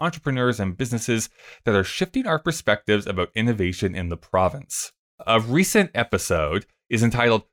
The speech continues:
Creativity, Research, and Being an Entrepreneur. On this episode, this is from the description of the podcast itself. It says, "A professor in the Faculty of Rehabilitation at the University of Alberta, Jana Rieger is a medical researcher, an entrepreneur, and a novelist."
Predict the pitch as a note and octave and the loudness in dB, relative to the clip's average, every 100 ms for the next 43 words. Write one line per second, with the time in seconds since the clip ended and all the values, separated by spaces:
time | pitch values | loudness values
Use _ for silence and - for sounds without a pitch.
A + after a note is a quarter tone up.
0 | _ _ - G3+ G#3 F3 D#3+ D#3 D#3 D#3 | _ _ 2 4 6 4 4 6 4 2
1 | A#2 C3+ C#3 C#3+ C#3 A#2 G2 B2 E3 E3+ | 0 2 2 2 0 -2 -4 -2 0 0
2 | - A#2 A#2+ - - G#2 F#2+ F2 D#2 - | -2 -4 -2 -4 -4 -4 -2 -2 -4 -8
3 | _ _ - - B2 B2 A#2 C3 G3 - | _ _ -8 0 0 0 -2 2 2 2
4 | B2 G#2+ G2 F2+ G2 F#2+ G#2 F#2+ G2 F#2+ | -2 2 2 2 -2 2 2 2 0 -2
5 | F#2 F2 - _ - - G2 - F2+ - | 0 -2 -4 _ -12 -4 -2 -2 -4 -2
6 | F2+ F2 F2+ G2+ F#2 - F2+ - F2 A2+ | -2 -2 -2 0 2 2 0 -2 0 2
7 | F2+ F2 _ - - - _ - - C#3+ | 2 0 _ 0 2 0 _ -2 0 2
8 | G#3 - C4 G3 E3+ D3+ D3+ D3+ C3+ G#2+ | 2 2 2 2 2 2 2 4 4 4
9 | A#2 A#2 A2 G2 - G2+ - E2+ D#2+ - | 4 4 4 2 2 0 0 -4 -4 -4
10 | G#2 - G#2 C3 A#2 A2 G#2+ F#2+ E2+ D3+ | -4 0 2 4 2 2 2 4 2 4
11 | F3 G2+ F#2 - _ - E3 F#3+ A#2+ D3 | 6 6 4 0 _ 2 4 4 6 4
12 | B2+ F2 E2 A2+ G#2 G#2+ D#3+ F#3 C3 A#2 | 6 2 2 2 4 4 2 4 2 4
13 | A#2+ B2 A#2+ B2 A#2 - G2+ G2 A2 - | 2 2 2 2 0 0 -2 2 0 0
14 | A2+ F#2+ F2 - G#2 G#2+ A2 B2+ D3 G2 | 0 2 2 2 0 2 2 4 4 2
15 | - - - | -2 -8 -10